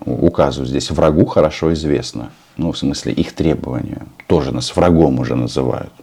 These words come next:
Никакой тебе не братский народ, а враг. Вот так. Это хорошо, потому что, м,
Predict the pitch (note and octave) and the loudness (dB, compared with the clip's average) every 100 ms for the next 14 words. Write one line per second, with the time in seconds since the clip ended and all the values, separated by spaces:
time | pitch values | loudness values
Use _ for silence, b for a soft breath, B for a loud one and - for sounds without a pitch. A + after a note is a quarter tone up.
0 | _ _ - C3+ - B2 C3 C#3 B2+ A#2+ | _ _ -4 -2 0 2 2 2 2 4
1 | C3+ C#3 - B2 - D3+ C#3+ B2 C#3 - | 6 6 4 2 2 4 6 6 4 -4
2 | - C#2 - D#2 - - - C#2+ A#2+ - | -6 -4 0 0 0 -8 -10 -4 -4 -2
3 | D3 G3 G3+ - _ B B B B B | -4 -2 -4 -12 _ B B B B B
4 | - - F2 G2 D#2+ - D#2+ C#2 A1+ - | -6 -4 2 2 2 2 2 2 -2 -12
5 | - - - C#2 - D2 C2 A#1 - - | -20 -16 -8 -8 -4 -2 -2 -4 -6 -10
6 | - A#1+ G1+ G1+ | -10 -12 -12 -14